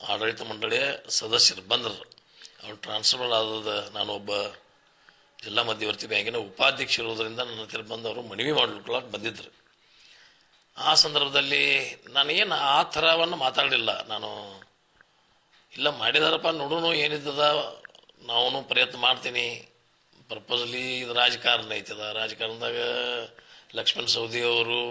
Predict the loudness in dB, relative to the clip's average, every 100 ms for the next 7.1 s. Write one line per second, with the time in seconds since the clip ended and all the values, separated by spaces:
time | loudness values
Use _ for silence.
0 | -6 -6 -8 -8 -10 -10 -2 0 0 0
1 | 0 -2 -4 -4 -4 -2 -4 -2 -2 -4
2 | -8 -20 -20 -20 -20 -6 2 2 6 4
3 | 6 6 4 2 0 -8 -4 -2 0 0
4 | 0 -2 0 0 0 -2 0 0 -4 -4
5 | -6 -4 -2 -2 -2 2 2 2 -2 -2
6 | 2 2 2 -2 -2 -2 -2 -4 0 0